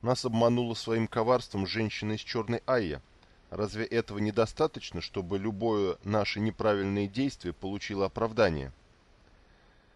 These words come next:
Амерлин испустила столь невеселый смех, что похож он был на собачье лаяние. «Ты в этом уверена, дитя мое, верно?» Спасти тебя может лишь то,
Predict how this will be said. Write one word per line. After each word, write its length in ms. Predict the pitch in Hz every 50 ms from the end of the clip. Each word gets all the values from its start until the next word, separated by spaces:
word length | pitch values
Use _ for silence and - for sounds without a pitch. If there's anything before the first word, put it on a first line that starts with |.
| _ _ _ _ - _ _ _ _ _ _ _ _
Амерлин 520 | - 117 165 180 185 180 156 160 160 147 139
испустила 600 | 131 - - 131 123 - - - 131 131 123 107
столь 340 | 98 - - - 120 143 156
невеселый 580 | 156 156 151 143 139 - - 151 143 139 139 131
смех, 480 | - - - 131 131 131 120 - - - 113 - - -
что 220 | - - - 92
похож 500 | - - 87 85 - - 127 131 - -
он 100 | 131 123
был 220 | 107 107 120 120
на 80 | 113 110
собачье 560 | - - 98 82 76 87 85 - - - 113
лаяние. 420 | 110 110 90 73 69 65 64 67 65 - - - _ - _ _ _ _ _ _ _ _ _ _ _ _ _ _ _ _ _ _ _ _ _ _ -
«Ты 100 | - 131
в 60 | 143
этом 260 | 151 139 - 127 127
уверена, 460 | 123 107 92 127 165 185 196 196 196 170
дитя 320 | 120 113 101 - 104 92
мое, 280 | 87 82 80 80 80 78
верно?» 460 | 73 80 98 123 - 185 180 147 85 - - - - - - - - - - _ - - - _ _ _ _ - - _ _ _ _ _
Спасти 500 | - - - - 120 117 - - - 196
тебя 380 | 180 - 185 147 127 135 123 107 -
может 420 | 101 104 107 110 101 110 101 - 120
лишь 220 | 123 123 - -
то, 340 | - - 123 143 160 160